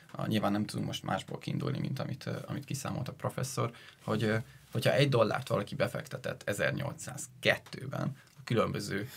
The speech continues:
eszközosztályokba, akkor az most arra mennyire hízott, reál értelemben ezt hangsúlyoznám. Ugye a készpénz az veszített az értékéből, tehát látjátok a legalsó szürke vonalat, hogy az lefele ment.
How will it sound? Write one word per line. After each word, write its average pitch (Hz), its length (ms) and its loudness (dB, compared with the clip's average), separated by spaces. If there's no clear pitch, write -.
eszközosztályokba, 110 1040 2
akkor 127 220 2
az 113 120 8
most 131 240 6
arra 101 320 4
mennyire 104 420 2
hízott, 101 560 -2
reál - 280 6
értelemben - 520 2
ezt - 160 6
hangsúlyoznám. 123 720 2
Ugye 117 160 2
a 123 40 4
készpénz 156 500 2
az 117 120 0
veszített - 500 0
az 107 80 -6
értékéből, 113 600 0
tehát 110 200 -2
látjátok 104 420 -2
a - 40 0
legalsó 101 400 0
szürke - 360 -4
vonalat, 107 360 -2
hogy - 120 -6
az - 120 -6
lefele - 400 -6
ment. 131 420 2